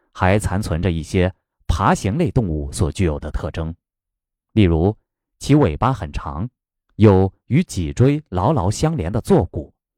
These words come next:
似爬行类动物等等。从以上事实中不难发现，鸟类的起源时间还要往原始鸟以前探究。原始鸟的发现将有可能否定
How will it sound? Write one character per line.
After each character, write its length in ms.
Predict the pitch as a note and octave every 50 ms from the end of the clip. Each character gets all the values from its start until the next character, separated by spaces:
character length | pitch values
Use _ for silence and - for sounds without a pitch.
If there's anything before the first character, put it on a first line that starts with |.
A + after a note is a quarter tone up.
| _ _ _ _ _ _ _
似 280 | - - - E3+ C3+ G#2
爬 280 | - - - - G#2 E3+
行 180 | - - G#2+ C#3
类 140 | D#3 A#2+
动 160 | E2+ - F#3 D#3+
物 140 | G2 D#2 C#2+
等 180 | - - D2+
等。 160 | C#2+ - C#2 - _ _ _ _ _ _ _ _ _ _ _ _ _ _ _ _ _ _ _ _ _ _ _ _ _ _ _ _ _ _ _ _ _ _ _ _ _ _ _ _ _ _ _ _ _ _
从 260 | - - D3+ F#3 G3
以 100 | D#3+ A#2+
上 200 | - F3+ E3+ D3
事 180 | B2+ - C3+
实 140 | A2 G2+ B2
中 180 | A#2 C#3+ C3+ C#3+
不 140 | C3+ - D#3+
难 180 | G2 D#2 D2+ C#2+
发 180 | - E2 D#2 D2+
现， 260 | - E2 C#2+ - _ _ _ _ _ _ _ _ _ _ _ -
鸟 220 | - B2 C3+ D3
类 120 | D#3+ G3 F#3+
的 100 | C#3 A#2
起 180 | - - -
源 180 | E2+ E2 G2+ C#3
时 200 | - - - E2+
间 260 | E2 C3 C3 C#3+ D#3+ - _ _ _ _
还 220 | - - - F2
要 180 | G2+ D#3 F#3 D3
往 260 | F#2+ E2 D2+ C#2 C#2+
原 240 | D2 D#2+ E2+ G#2 E3
始 200 | - - C#3 D#3+
鸟 200 | E3 G#2 D#2 D#2
以 200 | D2+ D#2 E2 D2+
前 240 | - - - E2 F2+
探 200 | - - - D#2+
究。 300 | - E2+ D#2 C#2+ - _ _ _ _ _ _ _ _ _ _ _ _ _ _ _ _ _ _ _
原 220 | - G2+ A2 B2 D#3
始 220 | D3 - G#2+ A#2
鸟 160 | C3 G2 D2
的 80 | C#2+ D2+
发 200 | - - F#2+ F#2+
现 280 | F#2+ A2+ F2 C#2+ - _ _ _ _ _ _ _ _
将 200 | - - F3 F#3
有 160 | F#3 C3+ B2+ E3+
可 160 | - - -
能 120 | F2 G2+ C3
否 260 | - - E2 C2+ -
定 200 | - C#3 B2 D#2